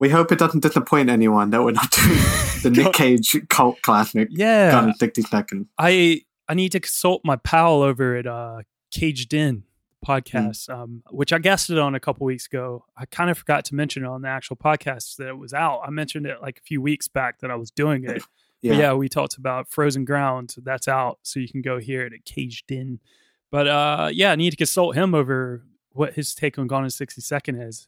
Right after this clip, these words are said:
Speaker 2: Uh, he listens to his podcast, I believe, so he'll probably maybe message me.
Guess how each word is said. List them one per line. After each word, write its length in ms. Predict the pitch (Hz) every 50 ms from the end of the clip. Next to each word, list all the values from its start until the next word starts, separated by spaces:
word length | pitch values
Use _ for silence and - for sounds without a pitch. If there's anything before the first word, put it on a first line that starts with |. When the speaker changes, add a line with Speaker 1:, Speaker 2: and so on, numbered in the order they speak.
| _ -
Speaker 2:
Uh, 140 | 127 120 -
he 140 | 131 196
listens 380 | 190 190 156 - - 131 - -
to 40 | 143
his 140 | 135 120 -
podcast, 440 | - 151 147 143 147 135 123 - -
I 40 | 131
believe, 200 | 127 123 117 -
so 120 | - 127
he'll 100 | 120 127
probably 440 | 131 - - 131 120 123 120 113 107 110 120 127
maybe 280 | 131 123 117 120 120 117
message 400 | 120 123 117 - - 120 - 127
me. 180 | 120 113 -